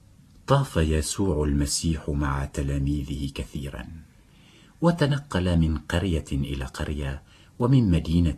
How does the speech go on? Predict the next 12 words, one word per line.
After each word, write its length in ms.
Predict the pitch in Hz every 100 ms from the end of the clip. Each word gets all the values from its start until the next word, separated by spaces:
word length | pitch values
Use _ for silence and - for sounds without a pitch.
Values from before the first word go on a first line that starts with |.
| -
إلى 340 | 69 67 65
مدينة. 560 | 65 64 65 62 62 - _ _ _ _ _ _ -
علم 460 | 117 151 98 82
في 160 | 71 76
المجامع، 880 | 73 71 71 82 71 71 64 65 - - _ _ -
وأعلن 500 | 101 110 110 92 78
البشارة 680 | 71 69 - - 80 76 -
السارة 760 | 80 - - 82 76 71 71 67
عن 260 | 69 71 69
محبة 440 | 69 76 69 67 -
الله، 380 | 67 67 65 64 - _ _ _ _ _ _ _ _ _ _ _ _ _ _ _ _ _ _ _ _ _ _ -
وكذلك 840 | 82 85 92 95 98 92 90 85